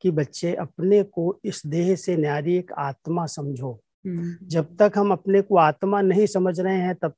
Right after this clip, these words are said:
Speaker 1: तक कनेक्शन जुटेगा ही नहीं। आज हम अगर दो तारों को भी करंट के लिए जोड़ना चाहते हैं,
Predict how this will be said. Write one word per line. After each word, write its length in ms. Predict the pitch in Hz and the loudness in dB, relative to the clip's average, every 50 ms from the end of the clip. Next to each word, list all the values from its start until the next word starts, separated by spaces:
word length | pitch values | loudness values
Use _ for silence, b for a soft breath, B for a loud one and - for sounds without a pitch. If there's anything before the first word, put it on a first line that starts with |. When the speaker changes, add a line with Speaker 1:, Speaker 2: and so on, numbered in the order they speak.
| - | -6
Speaker 1:
तक 80 | 196 170 _ - | -6 -6 _ -4
कनेक्शन 440 | 156 156 156 147 - - 190 175 165 | -4 -4 -4 -4 -6 -8 -6 -6 -4
जुटेगा 420 | 151 135 - - 165 170 165 165 | -4 -6 -4 -2 -2 -2 0 -2
ही 180 | 147 123 156 151 | -2 -2 -4 -4
नहीं। 320 | 143 135 127 135 131 123 - _ _ _ b b b b b b b 180 | -4 -4 -4 -4 -6 -6 -8 _ _ _ b b b b b b b 2
आज 240 | 170 185 202 180 185 | 4 4 4 4 4
हम 180 | 196 196 196 | 4 4 4
अगर 240 | 190 180 196 196 185 | 4 6 6 6 6
दो 200 | 160 160 185 185 | 4 2 0 0
तारों 400 | - - 170 165 170 175 185 190 | 2 4 4 4 4 4 2 0
को 180 | 185 - 185 175 | 0 -2 -2 -2
भी 320 | 160 175 180 180 180 - _ - | 0 2 2 2 0 0 _ -2
करंट 340 | 165 156 175 185 180 180 | 0 0 2 0 0 -2
के 140 | - - 175 | 0 0 0
लिए 300 | 170 165 170 170 170 170 | 2 2 2 2 2 2
जोड़ना 420 | 143 151 156 151 143 160 180 196 190 | 0 0 0 2 4 4 4 4 2
चाहते 420 | - 190 156 151 147 - - 180 | 2 2 2 2 0 0 -2 -2
हैं, 260 | 165 147 156 156 170 | -2 0 -2 -4 -6